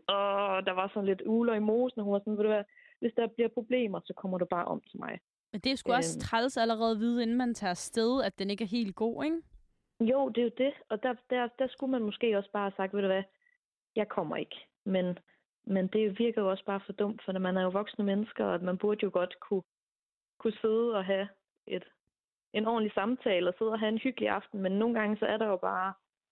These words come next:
Speaker 1: sket nogle skår, som er lidt, som er lidt svære lige at bare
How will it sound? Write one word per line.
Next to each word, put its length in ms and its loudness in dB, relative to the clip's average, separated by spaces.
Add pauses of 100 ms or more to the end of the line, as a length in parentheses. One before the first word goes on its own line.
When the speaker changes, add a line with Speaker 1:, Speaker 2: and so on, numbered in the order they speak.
(160)
Speaker 1:
sket 260 0
nogle 180 0
skår, 400 0
som 200 -4
er 60 2
lidt, 260 2 (760)
som 100 0
er 60 4
lidt 240 2
svære 340 2
lige 200 0
at 80 0
bare 180 0